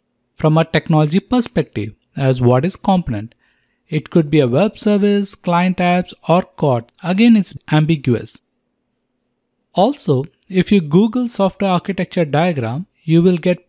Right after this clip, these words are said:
pages and pages of architecture diagram as shown on the screen. And you see quite a variation in the industry as how the software architecture diagrams are drawn,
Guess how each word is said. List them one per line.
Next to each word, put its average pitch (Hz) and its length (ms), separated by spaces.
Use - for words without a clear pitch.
pages 226 540
and 190 240
pages 190 440
of 180 200
architecture 170 540
diagram 147 580
as 147 200
shown 135 280
on 131 140
the 165 80
screen. 135 440
And 208 160
you 220 120
see 233 160
quite 202 520
a 240 60
variation 220 640
in 156 160
the 165 80
industry 156 580
as 170 180
how 196 240
the 202 160
software 170 420
architecture 147 540
diagrams 127 520
are 170 120
drawn, 165 420